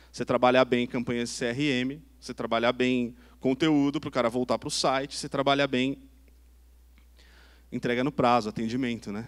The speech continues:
Meu pessoal de atendimento tá ali, se eu não me engano.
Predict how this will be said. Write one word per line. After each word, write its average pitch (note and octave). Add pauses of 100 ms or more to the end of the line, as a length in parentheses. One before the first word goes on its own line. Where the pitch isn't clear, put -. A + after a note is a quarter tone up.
(100)
Meu A#2
pessoal B2+
de C#3
atendimento B2
tá B2+
ali, A#2
se -
eu A#2+
não A#2
me A2
engano. F3